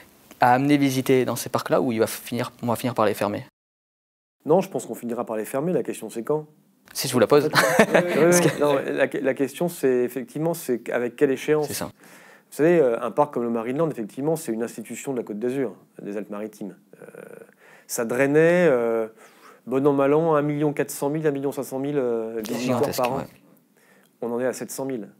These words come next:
Speaker 2: sept cent cinquante mille.
Speaker 1: Oui. Avec des actions comme de Sea Shepherd, par exemple, qui, qui ont aidé, en tout cas, à
Speaker 2: Oui, euh,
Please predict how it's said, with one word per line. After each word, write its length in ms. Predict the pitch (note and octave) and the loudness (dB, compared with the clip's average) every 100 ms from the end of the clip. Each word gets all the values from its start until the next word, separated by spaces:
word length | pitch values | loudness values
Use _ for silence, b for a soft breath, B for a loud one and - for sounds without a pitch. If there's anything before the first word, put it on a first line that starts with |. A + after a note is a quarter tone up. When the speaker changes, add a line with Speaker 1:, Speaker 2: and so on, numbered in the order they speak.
| _ | _
Speaker 2:
sept 180 | - G#2+ | -14 -12
cent 60 | - | -4
cinquante 340 | A#2 A2+ - | -4 -4 -8
mille. 120 | A2+ | -14
Speaker 1:
Oui. 1300 | G2+ _ _ _ _ _ _ _ _ _ _ _ _ - | -14 _ _ _ _ _ _ _ _ _ _ _ _ -4
Avec 200 | A#2 A2+ | 0 0
des 80 | G#2+ | 0
actions 260 | G2+ - A#2 | -2 -2 -2
comme 160 | G#2 | -2
de 100 | F#2+ | -2
Sea 140 | F2+ G2+ | -2 -2
Shepherd, 320 | G2+ F#2 F2+ | -2 -2 -2
par 140 | F2+ | -2
exemple, 340 | F#2 F2+ F2+ - | -2 -4 -8 -10
qui, 240 | - - | -12 -12
qui 140 | - | -4
ont 120 | F#2+ G2 | 0 0
aidé, 260 | A2 A#2 | 2 0
en 100 | G#2 | 0
tout 100 | - | -4
cas, 340 | - G#2 G2 F2+ | -2 0 0 -2
à 120 | - _ _ _ _ - | -4 _ _ _ _ -6
Speaker 2:
Oui, 280 | D#3 F3+ E3+ - - | 0 0 -2 -10 -20
euh, 360 | A#2+ C3 - | -12 -10 -10